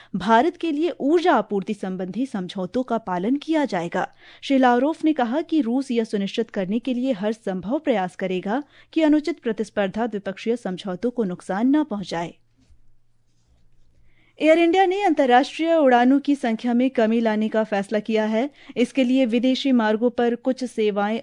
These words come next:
अस्थायी रूप से रोक दी गई हैं। ये फैसला वायु क्षेत्र नियंत्रण और विमान ईंधन के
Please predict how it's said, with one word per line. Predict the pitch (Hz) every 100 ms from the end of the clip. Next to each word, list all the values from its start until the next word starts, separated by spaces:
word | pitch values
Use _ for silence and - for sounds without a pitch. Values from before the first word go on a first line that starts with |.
| -
अस्थायी | 240 - 220 - 202 190
रूप | 196 220
से | - 262 262
रोक | 220 214
दी | 196
गई | 196 185 190
हैं। | 208 185 _ _ _ _
ये | 202 202
फैसला | - 202 208 214 214 285
वायु | 180 202 208
क्षेत्र | 196 208 202 214
नियंत्रण | 202 202 196 247 359
और | 285 208
विमान | 190 214 214 240 240
ईंधन | 208 196 208 226
के | 226 220